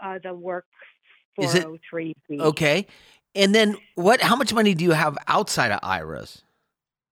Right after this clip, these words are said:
Speaker 1: Uh, I have about nine hundred in, nine hundred thousand in cash, and I'm living on the ninety-one thousand that's in my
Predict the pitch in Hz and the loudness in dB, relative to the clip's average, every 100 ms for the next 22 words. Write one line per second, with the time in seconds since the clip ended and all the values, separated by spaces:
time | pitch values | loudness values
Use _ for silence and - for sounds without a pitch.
0 | - - - - - 254 254 - 269 269 | -20 -20 -20 -12 -4 -2 -2 -4 -6 -4
1 | 370 427 440 330 247 - 220 220 247 285 | -4 -4 -6 -6 -6 -8 -8 -6 -6 -10
2 | - 247 240 233 226 _ _ _ _ _ | -12 -12 -10 -12 -14 _ _ _ _ _
3 | - 220 214 208 214 220 254 262 233 220 | -10 -8 -8 -10 -8 -6 -6 -6 -6 -8
4 | _ - 202 202 202 196 180 - - - | _ -8 -8 -8 -10 -14 -14 -16 -20 -18
5 | - 190 170 160 160 180 - - - _ | -10 -6 -6 -8 -10 -12 -16 -18 -20 _
6 | _ _ _ _ - 208 208 208 208 208 | _ _ _ _ -8 -6 -4 -4 -6 -2
7 | 254 311 359 349 330 220 220 214 202 202 | -2 -2 -6 -10 -12 -8 -6 -6 -8 -8
8 | 214 214 196 190 190 - 185 185 185 175 | -8 -8 -10 -12 -12 -8 -8 -8 -10 -12
9 | 165 180 170 160 | -10 -10 -8 -8